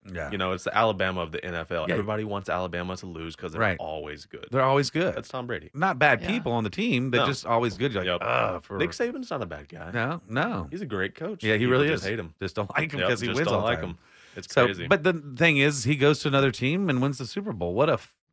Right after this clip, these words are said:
Speaker 2: Yeah.
Speaker 1: fantastic sports story.
Speaker 2: Oh, absolutely.
Speaker 1: Maybe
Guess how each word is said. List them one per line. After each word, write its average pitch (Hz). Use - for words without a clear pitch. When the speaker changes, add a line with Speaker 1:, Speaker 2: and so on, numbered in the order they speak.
Speaker 2:
Yeah. 123
Speaker 1:
fantastic 175
sports 123
story. 113
Speaker 2:
Oh, 123
absolutely. 113
Speaker 1:
Maybe 127